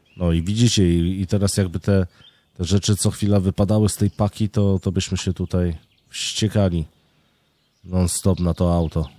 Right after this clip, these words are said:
To już by się nie opłacało nim za bardzo <laughs> jeździć. E, może kiedyś tak będzie,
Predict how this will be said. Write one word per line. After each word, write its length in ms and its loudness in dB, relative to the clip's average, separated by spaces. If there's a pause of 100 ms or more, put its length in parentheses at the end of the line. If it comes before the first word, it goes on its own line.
(200)
To 60 -20
już 120 -16
by 100 -4
się 160 0
nie 140 4
opłacało 460 0
nim 180 0
za 100 -2
bardzo 440 -2
<laughs> 80 -2
jeździć. 520 -2 (640)
E, 260 2
może 300 4
kiedyś 280 0
tak 120 2
będzie, 480 0